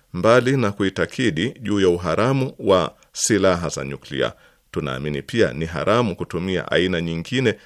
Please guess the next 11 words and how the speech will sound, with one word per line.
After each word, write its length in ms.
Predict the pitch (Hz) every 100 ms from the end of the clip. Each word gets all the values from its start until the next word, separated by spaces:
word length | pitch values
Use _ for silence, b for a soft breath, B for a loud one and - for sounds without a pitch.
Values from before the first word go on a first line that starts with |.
| b
za 200 | 87 101
silaha 420 | 104 95 101 120 117
za 140 | 110
maangamizi 760 | 104 95 92 87 90 - 82 - b _
ya 160 | 90 92
halaiki 760 | 82 73 73 - 78 64 50 _ _ _ -
kama 240 | 95 69
vile 200 | 73 67
silaha 380 | - 69 90 101
za 100 | 85
kemikali 680 | - 95 - 113 90 76